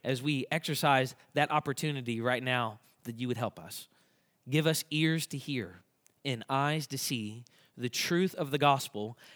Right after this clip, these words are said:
as it has been decisively revealed in the Word of God. And we ask all of this in the name of our God, who has revealed himself to us as Father, Son, and Spirit. Amen. In his book, The Righteous Mind, Jonathan Haidt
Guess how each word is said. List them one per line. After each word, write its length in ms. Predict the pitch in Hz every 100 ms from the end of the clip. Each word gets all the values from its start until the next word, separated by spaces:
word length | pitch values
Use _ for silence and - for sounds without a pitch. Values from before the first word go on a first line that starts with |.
| -
as 160 | 139
it 80 | 147
has 180 | 160 151
been 180 | 139 135
decisively 920 | 123 - 147 170 - 175 165 175 170
revealed 560 | - 135 123 143 139 127 -
in 240 | 143 151
the 80 | 147
Word 200 | 135 139
of 80 | 117
God. 360 | 123 110 107 - _ - - _
And 120 | -
we 160 | 131 139
ask 260 | 139 131 -
all 260 | - 151 147
of 120 | 120
this 240 | 90 85 -
in 160 | 123
the 60 | 117
name 180 | 131 143
of 140 | 143
our 100 | 143
God, 300 | 127 123 120
who 100 | 131
has 140 | 120 110
revealed 400 | 110 135 151 156
himself 400 | 156 160 143 -
to 160 | 117
us 260 | 92 101 - - - -
as 160 | - -
Father, 600 | - 139 139 143 143 143 -
Son, 500 | - - 131 123 123 131
and 100 | 127
Spirit. 480 | - 104 82 82 - _ _ _ _ -
Amen. 360 | 107 107 101 87 _ _ _ _ _ _ _ _ _ _ - - - - - - _
In 140 | 147 156
his 180 | 180
book, 280 | 123 135 151
The 180 | 180 135
Righteous 420 | 139 160 156 127
Mind, 680 | 143 139 131 135 170 170 -
Jonathan 420 | 127 143 143 139
Haidt 400 | 120 - 175 147